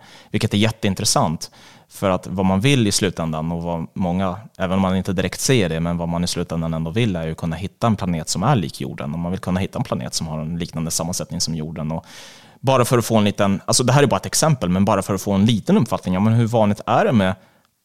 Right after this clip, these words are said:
planeter som har en, en potentiell, liksom, en möjlighet att, att bära liv som, som jorden gör? Hur,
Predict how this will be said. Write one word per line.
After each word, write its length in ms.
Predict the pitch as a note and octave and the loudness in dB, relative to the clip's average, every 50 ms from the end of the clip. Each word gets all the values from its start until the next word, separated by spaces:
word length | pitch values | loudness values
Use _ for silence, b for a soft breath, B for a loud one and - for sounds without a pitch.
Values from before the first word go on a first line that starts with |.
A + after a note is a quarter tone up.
| _ _ _ - | _ _ _ -4
planeter 380 | - A2+ G2+ F#2+ E2+ - - - | -2 0 0 0 -2 -4 -4 -2
som 180 | - - G2 | -2 -2 -2
har 220 | F2+ G2+ A2 D3 D#3+ | 0 0 2 2 4
en, 200 | B2+ G#2+ G2+ - | 4 2 2 2
en 360 | F2 F#2 F2+ F2 D#2 E2+ G2 | 0 0 0 0 -2 -4 -6
potentiell, 640 | - - - - - G2 F#2 - - E2+ E2+ E2 E2 | -10 -12 -10 -4 -4 -2 0 0 -2 -2 -4 -6 -6
liksom, 320 | E2 - - - F2 D#2+ - | -8 -10 -8 -6 -8 -6 -2
en 180 | - G#2 G#2+ A2 | 2 4 6 6
möjlighet 400 | A2+ G2+ F#2 F#2 F#2 E2+ - - | 6 4 2 0 -2 -4 -4 -4
att, 160 | F2+ E2 - | -6 -4 -4
att 200 | F2+ F2 E2+ E2+ | -4 -6 -6 -4
bära 280 | F#2+ G2 F2+ G2+ C3 | -2 0 0 2 2
liv 160 | C#3+ A2 - D2 | 0 -2 -4 -4
som, 240 | - - F2 - - | -4 -4 -4 -4 -6
som 180 | - - F2 | -4 -4 -4
jorden 280 | D#2+ D#2 - - E2 E2 | -4 -4 -6 -6 -6 -6
gör? 160 | D#2 C#2 D#2 | -4 -6 -6
Hur, 220 | G#2 A2+ G2 - | -4 -4 -4 -6